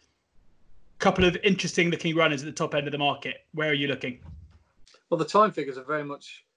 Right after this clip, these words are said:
Speaker 2: following the patterns of the betting here. Uh, for those of us that do keep speed figures on two-year-olds,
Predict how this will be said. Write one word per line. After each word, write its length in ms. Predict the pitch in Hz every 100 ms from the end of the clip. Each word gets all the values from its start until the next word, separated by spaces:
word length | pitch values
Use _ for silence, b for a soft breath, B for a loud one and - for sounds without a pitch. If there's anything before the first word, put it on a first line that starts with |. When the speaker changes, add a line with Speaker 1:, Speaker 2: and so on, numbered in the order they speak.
| _
Speaker 2:
following 520 | _ - 175 156 147
the 60 | 143
patterns 400 | - 151 - 127
of 80 | 131
the 60 |
betting 360 | 131 151 151 123
here. 300 | 127 123 120 _ _ _ _ _
Uh, 120 | 131
for 140 | 131 147
those 180 | 147 131
of 60 |
us 80 | 127
that 100 | 143
do 160 | 151 147
keep 240 | 139 131
speed 260 | - 139 131
figures 220 | 139 127
on 120 | 131
two-year-olds, 580 | - 139 139 139 139